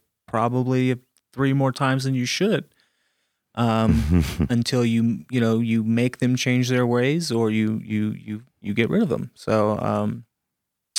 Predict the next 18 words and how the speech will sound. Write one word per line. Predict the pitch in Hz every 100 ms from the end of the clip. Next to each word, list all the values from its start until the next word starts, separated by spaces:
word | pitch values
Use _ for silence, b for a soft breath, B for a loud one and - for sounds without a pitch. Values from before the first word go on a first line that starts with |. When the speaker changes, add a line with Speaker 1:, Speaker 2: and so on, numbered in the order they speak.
| -
Speaker 1:
um, | 123 117 110 104 - _ _
'cause, | 131 117
yeah, | 139
I've | 131 127
seen, | 143 135 131 -
I, | 113 -
I've | 117
seen | - 123
both. | 113 117 98 - -
I've | 107
seen, | - 110 107 101
I've | 104
seen | - 110
that, | 98 98 135 -
and | 113
I've | 107
also | 107 107 110
seen | - 113 107 113